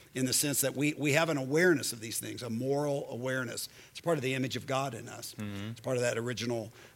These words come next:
Speaker 1: uh, righteousness in us. And, and so,
Speaker 2: That's right.
Speaker 1: uh,
Speaker 2: Yeah.
Speaker 1: w-,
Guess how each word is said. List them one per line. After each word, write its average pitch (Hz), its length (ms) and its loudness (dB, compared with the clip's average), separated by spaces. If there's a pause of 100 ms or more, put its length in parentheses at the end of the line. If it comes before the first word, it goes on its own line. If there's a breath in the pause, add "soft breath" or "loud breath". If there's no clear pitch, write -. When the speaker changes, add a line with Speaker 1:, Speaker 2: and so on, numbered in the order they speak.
Speaker 1:
uh, 117 60 -4
righteousness 117 680 -2
in 104 120 -6
us. 110 260 -6
And, 113 220 -6
and 117 120 -2
so, 151 520 0
Speaker 2:
That's - 140 -6
right. 120 80 0
Speaker 1:
uh, 113 200 2 (720 loud breath)
Speaker 2:
Yeah. 165 60 -8
Speaker 1:
w-, 143 160 -4